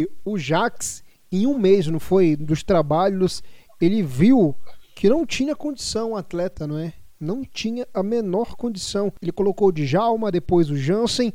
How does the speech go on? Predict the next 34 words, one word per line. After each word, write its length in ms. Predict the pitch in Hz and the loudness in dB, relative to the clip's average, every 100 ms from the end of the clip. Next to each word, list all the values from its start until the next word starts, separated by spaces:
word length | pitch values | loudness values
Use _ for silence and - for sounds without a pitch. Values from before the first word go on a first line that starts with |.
| - | -4
e 200 | 226 294 | -2 0
no 240 | 285 269 202 | 0 0 2
jogo 280 | 185 202 170 | 2 2 0
treino 540 | - 175 233 220 165 | 0 4 4 2 -2
que 120 | - | -2
o 40 | 170 | -2
Remo 260 | 185 185 | 0 -2
fez 400 | 147 - 190 175 | -4 2 4 2
contra 360 | - - 254 214 | 2 2 2 -2
a 20 | |
equipe 240 | - 202 | -4 -2
do 100 | 185 | 0
Palmeiras 920 | 190 226 190 165 202 233 165 143 - - - | 2 4 4 4 4 4 0 -2 -4 -10 -8
de 340 | 139 175 165 | -2 0 0
Salinas, 760 | 151 160 151 247 190 139 - - - | 0 0 2 2 0 0 -4 -8 -12
foi 200 | - 175 - - | 0 2 2 -2
três 580 | - 233 302 302 277 202 | 4 4 4 2 0 0
a 220 | 214 180 | 0 0
zero. 880 | 156 127 123 208 254 196 143 135 131 - - | 0 -4 0 0 2 0 0 -4 -8 -12 -6
Teve 220 | 320 285 | -6 -2
um 80 | 277 | -2
jogo 260 | 214 262 262 | 0 -2 -2
treino, 480 | - 202 185 175 | -2 2 2 2
foi 160 | 175 190 | 2 0
três 260 | - 220 233 | 0 0 0
a... 80 | |
esse 120 | 196 - | -2 -2
foi 100 | 208 | -4
três 300 | 208 226 220 | 0 2 0
a 40 | |
zero 280 | 175 202 185 | 0 0 0
para 200 | - 180 | 0 0
o 80 | 165 | -2
Remo. 800 | - 185 226 254 247 269 269 | -2 0 0 0 0 0 0